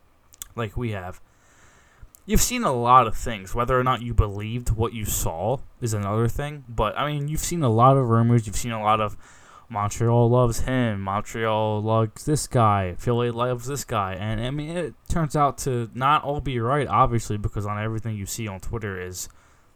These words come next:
correct. But to just go back to how the board fell, man. I mean, you, you sat there like, it can't be anybody other than, like, Benson. And even if it is Benson, you're still kind of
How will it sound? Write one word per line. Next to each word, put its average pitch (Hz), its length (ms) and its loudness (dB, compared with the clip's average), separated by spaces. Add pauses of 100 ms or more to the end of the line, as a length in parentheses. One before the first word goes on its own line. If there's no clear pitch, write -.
correct. 101 480 -6 (240)
But 92 240 -8 (1500)
to - 120 2
just - 220 -2
go 180 120 4
back 151 260 6
to 139 100 -4
how 131 180 0
the 135 120 -2
board - 400 2
fell, - 720 -2
man. 92 280 -14
I 95 80 -10
mean, 135 140 -4
you, 170 320 -10 (640)
you 135 80 -10
sat 147 380 2
there 117 140 -4
like, 101 380 -8
it - 140 -8 (240)
can't - 340 2
be 185 220 -4
anybody 175 480 0
other 151 240 0
than, 147 160 0
like, 151 280 -6
Benson. 175 560 -2 (480)
And 139 140 -4
even 156 200 -2
if 143 100 6
it 127 120 -2
is 139 200 -2
Benson, 131 500 -2
you're 123 100 -4
still 123 300 -2
kind 123 320 2
of 120 240 -2